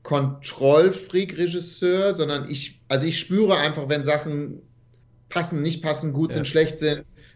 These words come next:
Speaker 1: Ne? Also das spüre ich sofort instinktiv in vielen Dingen und kann darauf reagieren. Aber ich bin nicht derjenige, der sagt, äh, „Spiel das mal ganz genau so und so.“ Ich finde da auch das schwierig.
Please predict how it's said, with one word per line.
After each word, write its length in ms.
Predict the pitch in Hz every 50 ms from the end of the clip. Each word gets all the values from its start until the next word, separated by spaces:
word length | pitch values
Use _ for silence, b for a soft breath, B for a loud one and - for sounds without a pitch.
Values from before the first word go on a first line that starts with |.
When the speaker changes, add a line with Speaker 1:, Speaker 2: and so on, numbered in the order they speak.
| b
Speaker 1:
Ne? 280 | - 147 185 214 - -
Also 140 | 131 135 139
das 140 | 165 170 -
spüre 340 | - - - 185 202 202 202
ich 80 | -
sofort 440 | - 165 139 - 170 156 175 185 180
instinktiv 600 | 180 160 - - 165 160 143 - - 185 190 180
in 200 | - - 165 160
vielen 240 | - 170 165 165 151
Dingen 160 | 160 170 175
und 100 | 160 147
kann 180 | 135 147 160 160
darauf 300 | 156 139 147 139 139 -
reagieren. 540 | 147 135 135 127 135 143 165 185 202 214 - B B B B B B
Aber 140 | B - 151
ich 120 | 156 139 143
bin 140 | 175 175
nicht 180 | 175 185 180 175
derjenige, 380 | 175 170 170 170 170 165 160 151
der 140 | 156 151
sagt, 480 | 143 151 143 147 151 156 156 156 - -
äh, 340 | - - 147 147 147 139 143 143 B B B B B B -
„Spiel 260 | - - - 175 180
das 140 | 175 156 143
mal 100 | 156 151
ganz 240 | - 156 175 170 170
genau 300 | - 170 160 151 156 147
so 180 | 139 160 175
und 160 | 185 185 165
so.“ 220 | 165 160 165 165 170
Ich 120 | 160 165
finde 200 | - 170 165 165
da 100 | 156 156
auch 160 | 139 143 147 139
das 160 | 147 139 139
schwierig. 500 | - - 151 156 170 160 160 135 - -